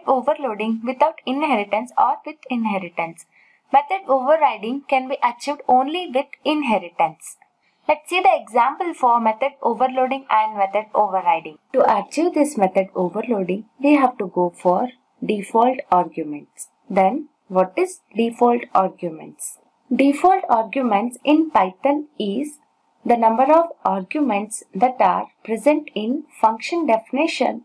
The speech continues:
need not to be matched with the function call. For example, here chair is a class which is having a method called as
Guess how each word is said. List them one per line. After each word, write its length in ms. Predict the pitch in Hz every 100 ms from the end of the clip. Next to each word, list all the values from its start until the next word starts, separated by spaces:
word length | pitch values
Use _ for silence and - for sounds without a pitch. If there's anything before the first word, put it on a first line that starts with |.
| _
need 280 | 202 220 196
not 260 | 294 330
to 100 | 269
be 280 | 202 202 240 -
matched 540 | 202 208 277 - - _ -
with 200 | 320 311
the 180 | 226 240
function 460 | - 202 190 269 285 - -
call. 360 | 180 180 - - - - _ _
For 200 | - 233
example, 880 | 202 - - 214 294 294 190 208 320 -
here 480 | - 349 269 220 277 - _
chair 320 | - 302 294 294
is 180 | 233 240
a 140 | 262
class 420 | 240 202 254 - -
which 200 | - 254
is 120 | 277 269
having 460 | 240 240 285 359
a 100 | 370
method 480 | 254 196 - 214 302 - _ _ _ _ -
called 320 | 277 262 220
as 220 | 226 349